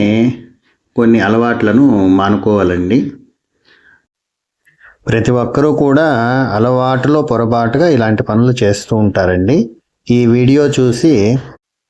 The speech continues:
ఇలాంటి పనులు పొరపాటున కూడా చేయకుండా జాగ్రత్త పడాలి. డబ్బు ఉన్న వారికే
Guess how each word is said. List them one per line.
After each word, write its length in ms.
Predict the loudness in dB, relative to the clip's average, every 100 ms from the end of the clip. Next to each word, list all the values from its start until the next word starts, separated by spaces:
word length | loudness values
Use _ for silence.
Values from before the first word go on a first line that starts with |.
| _
ఇలాంటి 380 | -2 0 0 -2
పనులు 680 | -2 0 2 2 2 0 -2 -4 _ -4
పొరపాటున 480 | 0 0 0 -2
కూడా 400 | -4 0 0 0 -6 -16 -20 _ -6 0
చేయకుండా 420 | 2 2 0 0
జాగ్రత్త 480 | 0 0 -2 -2 -4
పడాలి. 580 | -4 -2 0 0 -2 -6 -20 _ _ _ _ _ _ _ _ _ _ _ _ _ _ _ _ _ _ _ _ _ _ _ _ _ _ _ _ -6 -2
డబ్బు 240 | 0 2
ఉన్న 280 | 2 4 4
వారికే 680 | 2 0 -2 -2 0 -2 -4